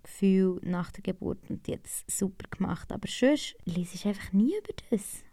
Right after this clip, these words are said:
Als wäre es vorbei nach der Geburt. Dabei fängt es nach der Geburt erst an. Und die richtig strenge Zeit, auch für uns oder für mich, ist nach der Geburt gekommen. Die Geburt selber habe ich wunderbar gefunden, aber dann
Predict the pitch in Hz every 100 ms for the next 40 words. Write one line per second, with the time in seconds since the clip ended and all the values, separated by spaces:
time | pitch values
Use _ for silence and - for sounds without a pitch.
0 | - - - 233 214 226 277 - - 190
1 | 220 208 170 160 - - 185 - - 196
2 | 196 - - - - - _ _ _ _
3 | - _ _ 208 185 208 190 175 - -
4 | 180 185 180 - 170 180 190 - - -
5 | 214 208 180 175 - - - - - -
6 | 180 170 - 190 226 240 208 196 - 196
7 | 214 269 262 - 180 - 196 190 214 240
8 | 220 - 185 - 180 185 214 220 185 -
9 | - 180 - 175 175 247 - 277 262 -
10 | 285 - 254 190 190 196 196 233 - 185
11 | 240 208 190 190 - - - - - -
12 | 202 254 240 196 185 233 - - 226 185
13 | 175 185 190 190 190 185 202 247